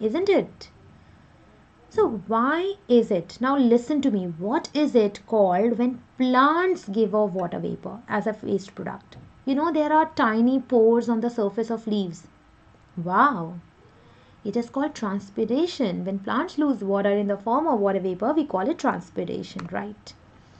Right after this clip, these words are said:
The next one is, okay, first time I, <laughs> all right, not to worry.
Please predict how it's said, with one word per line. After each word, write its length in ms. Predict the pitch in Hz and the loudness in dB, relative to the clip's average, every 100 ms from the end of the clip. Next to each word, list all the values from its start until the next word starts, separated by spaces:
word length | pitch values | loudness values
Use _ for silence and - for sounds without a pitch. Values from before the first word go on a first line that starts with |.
| - _ | -20 _
The 80 | 247 | -2
next 360 | 240 320 - - | 0 -2 -4 -4
one 220 | 226 214 | -2 0
is, 580 | 220 214 190 269 - _ _ _ - - - - - - _ | 0 2 2 0 -4 _ _ _ -20 -20 -20 -20 -20 -20 _
okay, 500 | 226 226 254 277 320 311 - - - _ | 0 2 4 6 4 2 -8 -18 -20 _
first 340 | 311 370 - | 0 2 2
time 240 | 381 339 320 | 4 4 6
I, 800 | 269 247 233 - 277 - - - - - | 4 4 2 2 0 0 -4 -6 -12 -20
<laughs> 260 | - - | -20 -14
all 260 | - 240 240 | 0 4 4
right, 480 | 214 214 202 240 240 | 4 2 2 2 -2
not 320 | 214 240 - | -2 -2 2
to 120 | 339 | 2
worry. 840 | 262 220 202 196 214 214 220 233 247 | 2 2 4 4 2 0 0 0 -2